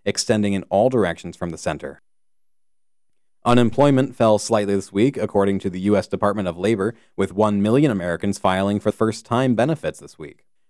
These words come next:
Fourteen point five million Americans received continuing claims, and in total, twenty-seven million people received benefits, which is down from twenty-eight million.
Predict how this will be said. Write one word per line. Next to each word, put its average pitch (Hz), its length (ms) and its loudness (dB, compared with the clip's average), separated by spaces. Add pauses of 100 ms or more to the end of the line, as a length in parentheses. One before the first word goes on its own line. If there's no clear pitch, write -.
(140)
Fourteen 139 400 4
point 113 260 0
five 107 320 0
million 107 480 2
Americans 95 520 -2
received 92 460 -4
continuing 98 600 -2
claims, 82 360 -8 (240)
and 92 200 -2
in 92 120 -2
total, 110 380 2
twenty-seven 135 840 0
million 80 320 -6
people 92 280 -4
received 104 440 -2
benefits, 110 640 -4
which 87 160 -10
is 80 120 -12
down 87 380 -2
from 90 180 -10
twenty-eight 104 580 -2
million. 71 360 -14